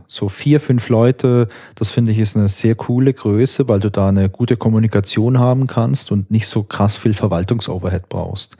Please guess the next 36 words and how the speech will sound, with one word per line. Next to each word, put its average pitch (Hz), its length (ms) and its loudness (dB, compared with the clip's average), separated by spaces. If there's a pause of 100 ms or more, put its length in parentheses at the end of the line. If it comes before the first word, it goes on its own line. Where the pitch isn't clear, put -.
(480)
Es 101 120 -4
gibt - 220 -2
ja 123 80 2
auch 110 200 -2
jetzt - 260 0
Softwareprojekte, 135 1040 0 (360)
in 104 200 -4
denen 107 200 2
ich 113 200 -2
zum 120 120 -6
Glück 107 200 -6
nicht 123 180 0
arbeite, 107 680 0 (280)
aber 101 240 -2
wo 110 80 0
dann 107 160 0
irgendwie 107 240 0
zweihundert 120 600 2
Leute 95 340 2
arbeiten 90 580 -4
an 101 140 2
einer 101 300 2
Sache. 95 540 -6 (560)
Ich 113 260 -6
würd 135 120 2
aus - 160 -2
meiner 107 240 2
professionellen, 107 800 0
äh, 123 460 2
Sicht - 340 -4
sagen, 120 380 2
sowas 104 240 -2
kann 107 160 0
gar 95 140 0
nicht 98 120 0
funktionieren. 92 720 -8